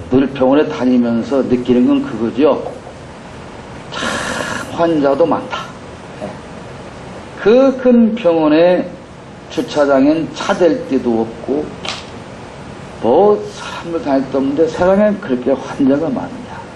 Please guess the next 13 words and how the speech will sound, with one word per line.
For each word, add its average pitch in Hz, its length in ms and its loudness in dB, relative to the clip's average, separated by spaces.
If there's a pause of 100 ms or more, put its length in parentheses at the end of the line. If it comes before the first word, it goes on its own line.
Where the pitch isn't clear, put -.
(2500)
그런데 180 540 4 (240)
거기에, 220 640 4 (280)
어, 147 260 2
중환자로 175 1600 2
온 143 240 -4
사람들은 147 600 -2
다 160 200 -4 (160)
그런 131 260 4
생각을 127 460 4
하죠. 117 420 2 (960)
"왜 226 500 4 (240)
나에게 123 600 0
하필이면 190 1000 0